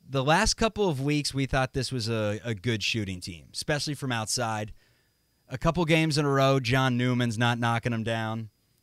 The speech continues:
Uh, Dan Skillings isn't knocking them down.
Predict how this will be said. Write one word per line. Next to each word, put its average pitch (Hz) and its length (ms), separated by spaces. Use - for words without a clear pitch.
Uh, 104 220
Dan 127 300
Skillings 127 920
isn't 127 320
knocking 127 360
them 120 100
down. 120 480